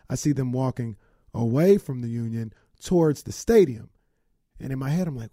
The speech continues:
"Where are they going? That is not where the gymnasium is."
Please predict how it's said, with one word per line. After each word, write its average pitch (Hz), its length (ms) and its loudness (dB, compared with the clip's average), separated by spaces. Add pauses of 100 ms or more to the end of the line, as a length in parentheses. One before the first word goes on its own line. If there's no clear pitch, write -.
"Where 180 320 -6
are 147 160 -8
they 143 240 -8 (260)
going? 175 560 -2 (220)
That 127 100 -12
is - 320 -18 (100)
not 156 580 -4
where - 140 -8
the 165 100 -12
gymnasium 165 880 -2
is." 170 320 -10